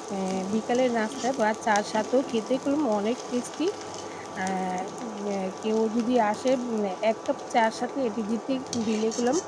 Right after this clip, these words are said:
খুবই ভালো দেখাবে, খুবই সুন্দর একটা খাবার।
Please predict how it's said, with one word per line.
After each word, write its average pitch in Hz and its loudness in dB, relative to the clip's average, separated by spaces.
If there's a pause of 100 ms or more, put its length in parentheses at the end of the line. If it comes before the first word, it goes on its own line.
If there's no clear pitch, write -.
(440)
খুবই 240 4
ভালো 240 4
দেখাবে, 247 2 (520)
খুবই 302 6
সুন্দর 247 4
একটা 247 0
খাবার। 240 6